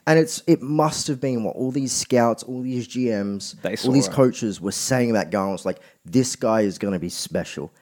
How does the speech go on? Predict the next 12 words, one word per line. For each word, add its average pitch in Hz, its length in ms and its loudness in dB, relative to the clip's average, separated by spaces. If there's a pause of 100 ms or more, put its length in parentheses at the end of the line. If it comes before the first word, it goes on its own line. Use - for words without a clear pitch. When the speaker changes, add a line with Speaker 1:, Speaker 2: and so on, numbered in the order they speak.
Speaker 2:
If 156 100 4
he 175 140 10
can 185 160 4
put 185 180 6
it 185 100 2
together, 180 360 6 (100)
if 117 160 -2
he 160 140 4
can, 143 400 2 (180)
if 135 220 0
he 143 120 6
can 117 600 2